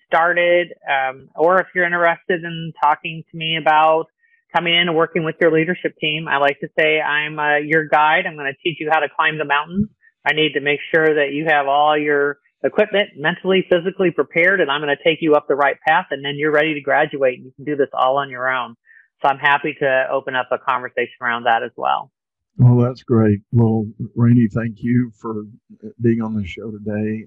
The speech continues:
Speaker 2: and, uh, I, um, we, we will post the contact info here in the trailer as we exit, but, uh, thank you for listening, and we will see you in the next episode.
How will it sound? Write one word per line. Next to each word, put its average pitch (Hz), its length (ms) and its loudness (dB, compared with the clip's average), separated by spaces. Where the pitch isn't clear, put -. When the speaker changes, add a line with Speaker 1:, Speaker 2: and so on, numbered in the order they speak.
Speaker 2:
and, 98 420 -10
uh, 185 240 -12
I, 104 300 0
um, 101 360 -4
we, 117 300 0
we 120 200 4
will 120 360 2
post 120 380 -2
the 104 80 -18
contact 113 580 -8
info 104 420 -6
here 110 260 -4
in 104 100 -8
the 101 80 -10
trailer 110 600 -4
as 98 120 -12
we 101 240 -8
exit, 107 320 -10
but, 101 220 -12
uh, 98 220 -12
thank 113 260 -16
you 117 300 -4
for 104 200 -12
listening, 151 640 -4
and 104 540 -10
we 107 240 4
will 107 260 2
see 117 220 -2
you 113 160 4
in 117 100 -6
the 120 80 -10
next 120 280 -18
episode. 131 520 -20